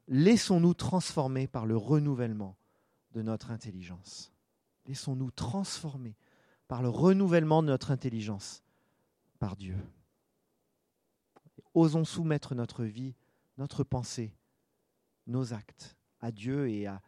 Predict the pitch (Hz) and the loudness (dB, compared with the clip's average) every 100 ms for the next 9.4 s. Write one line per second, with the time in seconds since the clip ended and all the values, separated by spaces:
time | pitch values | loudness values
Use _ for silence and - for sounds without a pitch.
0 | _ - - 151 180 135 120 190 - 170 | _ -10 -6 -4 0 0 4 2 4 -2
1 | 165 - - 208 196 180 165 135 117 123 | -2 -4 -4 -2 0 0 -2 -4 -6 -10
2 | 104 _ _ _ 127 120 120 113 104 - | -12 _ _ _ -4 -2 -2 -6 -8 -8
3 | 156 139 123 117 107 107 110 98 - 95 | -6 -6 -6 -8 -8 -10 -12 -14 -18 -20
4 | _ _ _ _ - 135 - 120 107 98 | _ _ _ _ -6 -6 -4 -6 -6 -6
5 | - 98 98 _ _ _ _ _ _ _ | -12 -18 -20 _ _ _ _ _ _ _
6 | _ _ _ _ _ _ _ _ 123 175 | _ _ _ _ _ _ _ _ -6 -4
7 | 180 180 190 - 143 - _ _ _ - | 0 2 2 2 -2 -2 _ _ _ -4
8 | 156 131 170 - 131 131 120 127 127 143 | -4 -2 -4 -4 -4 -4 -2 -4 -2 -4
9 | 151 117 110 | -4 -6 -8